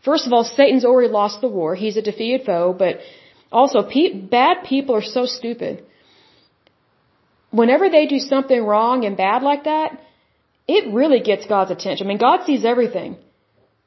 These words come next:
But he really notices it when bad people do really mean things to his children. And he will defang them.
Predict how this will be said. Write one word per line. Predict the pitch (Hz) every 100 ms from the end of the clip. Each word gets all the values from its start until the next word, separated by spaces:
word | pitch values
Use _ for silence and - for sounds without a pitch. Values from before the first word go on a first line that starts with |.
| _ _ _ _ _ _ _ _ _ -
But | 220
he | 294 285
really | 247 311 427 403 320
notices | 262 277 311 277 - 247 202
it | 214 196 185 -
when | 214 208
bad | 214 240 285
people | 254 254 254 208 190
do | 196 196
really | 180 220 262 247
mean | 233 240
things | 233 220 202 190 185 -
to | 185
his | 185 -
children. | 214 190 143 175 _ _ _ _ _ _ _ _ _ _ _ _ _ _ _ _ _
And | 202 202
he | 269
will | 262 214
defang | 233 214 247 269 202
them. | 147 -